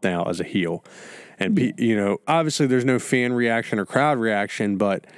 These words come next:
Speaker 1: his character and his persona has definitely floated back towards his cleaner gimmick that he had in New Japan. And he wants, you know, he said, he's like, "I wanna be the wrestler everybody says I am. I'm, I'm gonna show people that I'm the best in the world,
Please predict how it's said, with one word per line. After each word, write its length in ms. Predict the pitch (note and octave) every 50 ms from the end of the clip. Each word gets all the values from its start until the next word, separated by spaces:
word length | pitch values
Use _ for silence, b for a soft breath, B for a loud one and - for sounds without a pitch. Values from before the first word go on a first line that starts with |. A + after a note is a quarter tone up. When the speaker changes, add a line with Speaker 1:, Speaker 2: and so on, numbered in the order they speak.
| B B B B B B
Speaker 1:
his 240 | - D3+ D3 C3
character 440 | - - - C#3+ C3+ C3+ C3 - C3+
and 100 | A#2+ A2
his 120 | B2 A#2 -
persona 420 | - A#2+ G#2 - - A#2+ A2+ A2
has 120 | G#2 F#2+
definitely 480 | F2+ - A2 G#2 - - A2+ G#2+ G#2 G2
floated 460 | - - - - A#2 A2+ A2 G#2 F#2+
back 240 | - G2+ G2 F#2+ -
towards 360 | - - A2 G2 F#2+ F#2+ - -
his 120 | - -
cleaner 360 | - - - A2 G#2+ G2 F#2+ F2
gimmick 340 | - G2 F#2+ F2+ F2+ F2 -
that 120 | F#2 F#2+
he 100 | F#2+ F#2
had 220 | F#2 G2+ F#2+ F#2+ F#2+
in 60 | F#2+
New 100 | F#2 F#2
Japan. 560 | E2+ - - - - D3 C3+ A2+ G2 F#2 F2+ - B B B B B B B B B B B
And 220 | - A2+ G#2+ G2
he 180 | F#2 A#2 A#2+ A#2+
wants, 680 | A2+ A2+ A#2 C3 C3+ C3 B2 - - - - - - - _ _ _ _ _ _ _ -
you 80 | A#2+
know, 120 | A2+ A2 G#2
he 200 | F#2+ B2+ B2 A2+
said, 280 | - - - B2+ B2+
he's 180 | A#2 A2+ G#2 F#2+
like, 160 | G#2 G2 -
"I 140 | A2+ A2+ A#2
wanna 260 | A2+ A#2 A#2+ A#2+ A#2
be 340 | G#2+ G2+ A#2 A#2 A#2 A#2 A#2
the 140 | G#2+ G#2 G#2
wrestler 400 | G2+ G#2+ G#2 G2+ - - G#2+ G2
everybody 320 | G2+ G2+ F#2+ G2+ F#2+ F#2
says 300 | - - C#3+ C#3 C3 A#2
I 140 | A2+ G#2 G2+
am. 260 | G2+ G2+ G2+ G2 F#2
I'm, 320 | - G#2 G#2+ A2 G#2+ G#2+ -
I'm 240 | - A2+ A#2 A#2+ A#2+
gonna 160 | A#2+ A2+ A2
show 260 | - - - A#2 G#2+
people 280 | - - A2 F#2 G#2+ F#2+
that 120 | G2 G#2 -
I'm 240 | A2 A2+ A2+ A2 G#2
the 80 | G2
best 320 | G2 G2 F#2+ F2+ - - G2
in 80 | F#2
the 80 | F2+ F2+
world, 260 | F2+ F2+ E2+ - -